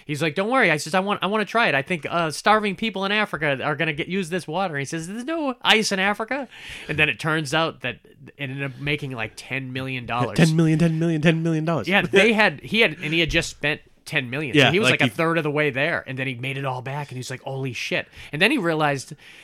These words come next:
Speaker 1: that the best way to make money was to be part of a, uh, a political campaign.
Speaker 2: Yeah,
Speaker 1: So
Speaker 2: he
Speaker 1: then
Speaker 2: runs
Speaker 1: he,
Speaker 2: political
Speaker 1: he, he
Speaker 2: campaign.
Speaker 1: tries to be governor.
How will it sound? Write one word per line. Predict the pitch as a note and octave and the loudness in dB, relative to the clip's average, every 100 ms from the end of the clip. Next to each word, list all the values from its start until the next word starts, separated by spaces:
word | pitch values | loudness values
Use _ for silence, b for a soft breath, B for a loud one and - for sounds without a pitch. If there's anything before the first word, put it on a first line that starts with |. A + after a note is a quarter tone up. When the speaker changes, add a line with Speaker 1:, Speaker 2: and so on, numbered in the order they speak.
| B | B
Speaker 1:
that | D#3 D3 | -6 -6
the | |
best | A2 C#3 D3+ C#3+ | -4 -4 -4 -4
way | D#3 | -2
to | D3 | -2
make | C#3+ C#3 | -4 -6
money | B2+ D3 C#3 | -6 -6 -4
was | A#2 G#2+ - | -6 -10 -10
to | |
be | G#2 A#2+ A2 - | -8 -8 -8 -10
part | - C3 B2+ | -10 -6 -6
of | G#2+ | -4
a, | A2+ A2+ G#2+ | -4 -4 -4
uh, | F#2+ F2+ | -6 -6
a | - | -10
political | - A#3 E4+ A2 | -2 -2 -2 -6
campaign. | - G2+ F#2 G2+ D#3 | -8 -10 -8 0 4
Speaker 2:
Yeah, | C3 | 6
Speaker 1:
So | F2 | 4
Speaker 2:
he | C3+ | 4
Speaker 1:
then | C3+ | 4
Speaker 2:
runs | C3+ | 4
Speaker 1:
he, | D3 | 6
Speaker 2:
political | D3 C3+ B2 | 6 6 0
Speaker 1:
he, | E3 | -4
he | |
Speaker 2:
campaign. | - A2 D3 G#2 | 0 2 2 2
Speaker 1:
tries | D3+ D3 D3 | 2 2 0
to | B2+ | -6
be | C3+ | -6
governor. | A#2 D3 C#3 A#2 A2+ | -2 -2 -2 -6 -8